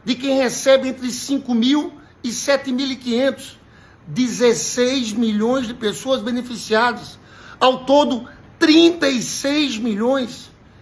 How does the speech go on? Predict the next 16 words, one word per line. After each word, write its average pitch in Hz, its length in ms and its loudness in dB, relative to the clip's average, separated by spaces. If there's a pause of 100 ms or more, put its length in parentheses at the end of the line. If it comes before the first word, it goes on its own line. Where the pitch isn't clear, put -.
(160)
E 339 60 -8
como 320 180 -4
é 294 80 2
que 294 80 -4
a 262 40 0
gente 233 160 -4
vai 240 100 2
compensar 233 520 -2
isso? 254 340 -4 (920)
Tributando 254 760 2
mais 185 720 0 (380)
cem 330 640 4
mil 262 320 4
pessoas 226 600 -2
muito 254 360 0
ricas 170 640 -6